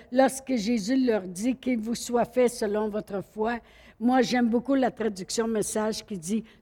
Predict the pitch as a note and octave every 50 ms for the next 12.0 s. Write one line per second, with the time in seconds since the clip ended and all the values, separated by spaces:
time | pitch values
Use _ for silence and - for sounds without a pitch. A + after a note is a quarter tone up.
0 | _ F3+ E3 A#3+ B3+ A#3+ G3+ A3 A3+ A3 A3 A3+ A#3 A3 - - - F3 - -
1 | F#3+ E3+ C#3+ D#3+ D#3+ - - F3 E3+ E3+ E3+ D#3+ D3 D3+ C#3 - _ _ _ _
2 | _ _ _ _ _ _ _ _ _ G3+ G3 F#3+ F#3+ - G#3+ G#3+ G#3 G#3 F3+ D#3
3 | G3+ A3+ - F#3 C#3+ G#3+ G#3+ - - B3+ C4 C4+ - - - - A3+ A3 G#3 -
4 | - - - _ _ _ _ _ _ _ _ - G#3 - - _ _ _ _ -
5 | A4 - _ _ - - - - - - - - - - - - - - - -
6 | A3 A3+ G#3+ G#3+ - - - _ _ _ _ - - - - - A3+ A#3 - -
7 | - C#4 C#4 B3+ C4+ C4+ C4 B3 A#3+ B3 B3+ B3+ A#3 - _ _ _ _ _ _
8 | - - A#3 - - C#4 C#4 C#4 D4 D4 C#4+ G#3+ G#3+ C4+ C4 B3+ C4 B3 F#3+ E3
9 | G3+ B3 A3 - - - - - - _ _ _ _ _ _ _ _ _ _ _
10 | _ - G#3+ G3 - - B3 B3 A#3 G#3+ A#3 A#3 A3 B3+ B3 B3 C4 B3+ A3 G#3+
11 | A3+ A#3+ A#3 B3+ C4 C4 A#3 A3+ G#3 G#3 G3+ G#3 G#3 G3+ A3 A3+ A#3 B3 B3 A#3+